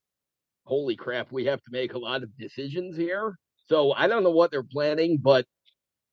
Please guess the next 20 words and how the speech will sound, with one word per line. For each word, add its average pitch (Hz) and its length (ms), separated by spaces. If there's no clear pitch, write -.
I 151 160
have 160 200
no 185 200
doubts 160 480
that - 160
what 143 180
they've 147 180
done 139 260
already 147 640
will 151 180
continue 139 800
to 147 80
be 123 160
fun. 139 440
We're 123 120
gonna 113 180
see 143 200
these 120 180
characters 131 540
again, 131 460